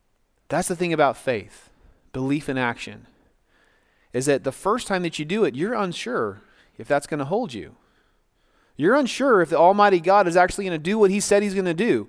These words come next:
that he actually is gonna save you, that he actually is gonna change your life, that he actually is gonna do things that's gonna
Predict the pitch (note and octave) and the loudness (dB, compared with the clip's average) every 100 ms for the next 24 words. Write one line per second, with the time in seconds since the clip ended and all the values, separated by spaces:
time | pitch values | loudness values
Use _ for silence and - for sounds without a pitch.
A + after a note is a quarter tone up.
0 | - - D3+ G#3 A3 A3 A3 C#4+ D#4+ A3 | -6 -2 2 6 6 4 2 0 2 0
1 | D3+ D#3+ C3+ A#2 C3 E3+ G#3+ - A3 C4 | 2 2 2 0 0 4 4 2 -2 -2
2 | A#3+ E3+ F3+ D#3 C3+ B2+ A2+ G#2+ D3+ G3 | -2 -2 -2 -2 -2 -2 -2 -2 0 2
3 | G#3+ - G#3 A#3 G#3+ D#3 D3 G#3+ - E3+ | 2 -2 -4 -2 -2 -2 -2 -2 0 -2
4 | C#3 C#3 - D3+ C3+ | 0 -4 -2 -2 -2